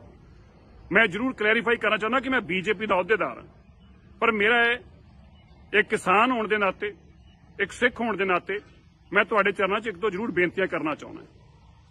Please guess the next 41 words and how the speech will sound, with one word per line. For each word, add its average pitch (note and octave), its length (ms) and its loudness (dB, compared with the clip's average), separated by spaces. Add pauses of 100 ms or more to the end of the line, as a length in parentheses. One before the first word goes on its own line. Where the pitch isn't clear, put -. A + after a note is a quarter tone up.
(720)
ਜੋ G#3+ 220 6
ਇਸ A#3+ 220 4
ਵੇਲੇ A3+ 360 4 (460)
ਇਹ F#3 100 2 (680)
ਸੰਘਰਸ਼ F#3+ 420 2
ਵਿੱਢਿਆ G#3+ 280 4
ਗਿਆ D#3+ 200 2
ਹੈ, C#3 140 -2 (640)
ਇਹਦੀ A3 180 2
ਟਾਈਮਿੰਗ G#3 420 4
ਤੇ A3+ 120 2
ਤੁਸੀਂ G#3 260 -4
ਜ਼ਰੂਰ G#3+ 260 -2
ਵਿਚਾਰ F3 360 2
ਕਰੋ। E3 300 -6 (1000)
ਹੋਰ A#3+ 140 6
ਦਸ A3+ 200 4
ਦਿਨ A#3 160 0
ਬਾਅਦ B3 120 4
ਇਲੈਕਸ਼ਨ A3 280 -2
ਡਿਕਲੇਅਰ F#3+ 280 0
ਹੋ F3 80 -2
ਜਾਣੀ A#2 280 -8
ਆ। - 40 -18
ਤੁਹਾਨੂੰ - 560 -6
ਪਤਾ G3+ 220 0
ਫਰਵਰੀ G#3 300 0
ਐਂਡ A3 180 4
ਅੰਦਰ A3 160 2
ਇਲੈਕਸ਼ਨ G3+ 380 -2
ਦਾ A3 80 0
code G3+ 320 0
of F3 120 -2
conduct G3 260 -2
ਲੱਗ D3+ 120 -2
ਜਾਣਾ A#2 220 -14 (1200)
ਔਰ C4+ 160 6
ਇਹਦਾ C4+ 400 4
ਲਾਹਾ F#3+ 420 4
ਜਿਹੜਾ G3+ 280 2
ਏ C#3+ 240 -6